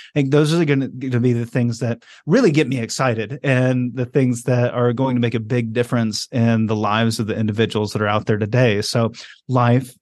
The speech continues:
business, and then I suppose, uh, the opportunity to meet with some of the individuals that are listening in today by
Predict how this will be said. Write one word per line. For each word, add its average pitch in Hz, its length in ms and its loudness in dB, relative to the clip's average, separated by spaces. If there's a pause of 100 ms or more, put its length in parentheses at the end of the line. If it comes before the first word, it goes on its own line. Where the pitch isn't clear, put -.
(340)
business, 120 720 0 (300)
and 117 500 2
then 127 460 2
I 123 80 0
suppose, 131 800 0
uh, 117 240 -2
the 113 100 -2
opportunity 127 840 2
to 123 360 0
meet 120 300 -2
with 123 180 -4
some 127 160 -2
of 127 60 0
the 127 60 0
individuals 127 460 0
that 127 100 -4
are 120 80 -2
listening 123 540 0
in 127 320 0
today 131 440 -2
by 123 340 -2